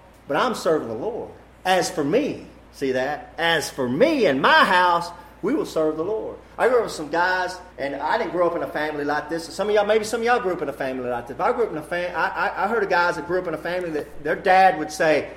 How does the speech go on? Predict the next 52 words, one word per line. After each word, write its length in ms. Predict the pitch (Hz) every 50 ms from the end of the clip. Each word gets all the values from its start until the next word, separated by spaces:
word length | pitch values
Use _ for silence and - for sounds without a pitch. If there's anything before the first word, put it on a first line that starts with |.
| - - - - -
"As 160 | - 156 151 160
long 240 | 196 226 247 240
as 140 | 226 - -
you're 120 | 247 277 269
under 180 | 240 208 185
my 240 | 170 196 240 269 240 185
roof, 320 | 170 180 185 185 180 180 - - -
you're 100 | 208 233
going 220 | 208 151 123 104
to 60 | 98
church." 520 | - - 160 185 135 - - - - - - - - - - - - -
Now, 180 | 123 139 143
the 60 | 139 139
family 320 | - 190 226 247 226 226
I 120 | 240 247
grew 180 | 240 220 226 240
up 80 | 226 240
in, 120 | 233 202
my 120 | 185 202
mom, 300 | 208 202 196 196 185 175
she 120 | - - 202
wasn't 280 | 208 208 165 156 143
like 260 | 147 160 170 170 165 -
that. 280 | 95 87 80 - - - - - -
But 100 | 123 123
I 120 | 156 202 220
grew 220 | 190 202 196 190
up 140 | 190 - - - - -
with 140 | 147 151 151
some 140 | - 143 139
friends 380 | - 175 170 175 180 175 -
that 140 | 151 - -
were 140 | 131 117 120
like, 240 | 135 - 233 240 -
had 400 | - 156 185 233 - - - -
family 320 | 160 143 143 135 120 117
like 300 | 117 117 113 110 - -
that. 200 | 123 127 135 139
Maybe 220 | 156 196 233 240
y'all 160 | 240 226 233 233
knew 140 | 240 240
some 160 | 233 - 214 190
family 260 | - 202 208 202 190
like 140 | 185 180 -
that. 240 | 185 143 - -
"As 60 | - -
long 180 | 185 233 262
as 100 | 247 247
you're 140 | 254 262 240
under 120 | 220 202
my 220 | 180 175 190 254 294
roof, 320 | 254 214 190 180 170 -